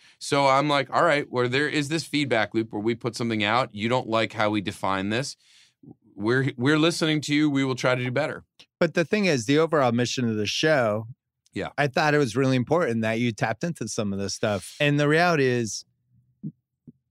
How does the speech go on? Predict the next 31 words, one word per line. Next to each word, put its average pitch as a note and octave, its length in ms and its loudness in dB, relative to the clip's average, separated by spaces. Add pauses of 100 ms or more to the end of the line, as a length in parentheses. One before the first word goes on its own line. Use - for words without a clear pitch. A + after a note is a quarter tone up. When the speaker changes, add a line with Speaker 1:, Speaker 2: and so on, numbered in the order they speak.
(120)
Speaker 2:
there's D#3+ 180 -2
certain F#3+ 280 -2
people F3+ 280 0
that C3 160 2
just B2+ 240 -2
are C#3 80 -2
never B2 260 0
gonna B2 120 0
be A#2+ 120 0
a A2+ 40 0
hundred A#2+ 280 0
percent A2 280 -2
happy A2 280 -2
with G2+ 100 -2
how G2+ 80 -2
you G2 120 -4
did G#2 180 -4
something. - 300 -12
Speaker 1:
Yes. G#2+ 380 -4 (440)
Speaker 2:
You C3+ 80 2
Speaker 1:
That's C3+ 200 2
Speaker 2:
know? C#3 160 4
Speaker 1:
what, G2+ 100 -8
that's B2+ 200 4
Speaker 2:
And D3 80 4
Speaker 1:
what D3+ 60 6
Speaker 2:
that's E3+ 180 0
the E3+ 120 2
balance D3 420 0
of, A#2+ 140 -2
like, A2 240 0